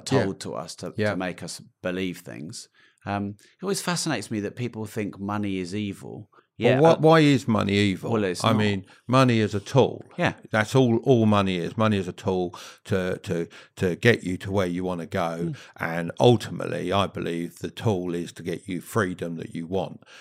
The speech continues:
Speaker 2: Um, I would say that although I'm not retired, um, I would say I sort of retired at about thirty in a way, because I think from the age of about twenty-eight, twenty-nine, I had enough that I was free.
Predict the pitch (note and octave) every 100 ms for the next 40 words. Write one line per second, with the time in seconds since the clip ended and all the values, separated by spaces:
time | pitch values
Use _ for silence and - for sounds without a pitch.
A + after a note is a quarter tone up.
0 | - - F2+ F2 E2+ E2 - F#2+ F#2+ G2+
1 | F#2 F2+ - F#2+ F2 F#2 F#2 F2 F2 -
2 | - _ _ _ _ G2 G#2 B2 A2+ G#2+
3 | G#2 - F2 - C#3+ C#3 D#2 F2+ A#2 -
4 | - - - - G2+ F2+ F2+ - A#2 G#2
5 | F#2+ - G#2 F#2+ F2+ F2+ F#2 F2+ F2+ F2
6 | - - - E3 E3 A#2 F#2 F#2 - G2+
7 | E2 E2 F2 F#2 - F#2 A2 F#2+ - -
8 | C#3 C3 G#2+ - - - F2+ F2+ G#2+ F#2+
9 | - G2+ - - - G#2+ A#2 G#2+ G#2 G2+
10 | A2 G2 - - G#2 G2+ G2 F#2+ E2+ F#2
11 | F2 F2 - - G2 F2+ F#2 F#2 E2+ -
12 | G2 F2+ F#2+ G#2 D#2+ E2+ F#2 - - _
13 | A2 A2 F#2 G2 F2+ F#2+ G2+ E2+ - -
14 | F#2 F#2 - - C3+ D2